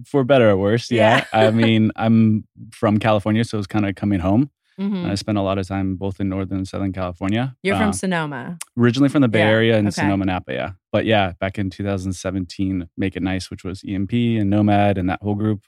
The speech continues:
Speaker 1: uh, took over, uh, the old Bank of America building in downtown L A and renovated it. And yeah, kinda came in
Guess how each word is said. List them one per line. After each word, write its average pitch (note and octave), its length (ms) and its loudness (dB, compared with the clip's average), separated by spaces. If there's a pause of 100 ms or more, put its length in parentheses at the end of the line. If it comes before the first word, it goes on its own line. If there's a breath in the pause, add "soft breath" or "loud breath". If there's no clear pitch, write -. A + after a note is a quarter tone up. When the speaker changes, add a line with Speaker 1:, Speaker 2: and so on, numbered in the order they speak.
Speaker 1:
uh, D#2+ 640 -6
took - 180 -12
over, F#2 380 -6 (640 soft breath)
uh, B1+ 180 -10
the C#2+ 80 -10
old F2 140 -6
Bank F#2 180 -4
of F#2+ 80 -12
America F#2 300 -6
building F2 400 -8
in F#2 100 -4
downtown F2 420 -8
L F2+ 160 -6
A F#2 140 -4
and F2 140 -6
renovated G2+ 440 -2
it. C#3 180 -4
And F2+ 400 -2 (120)
yeah, F#2 160 -2
kinda F#2+ 220 -6
came F#2+ 280 -6
in F#2 280 -4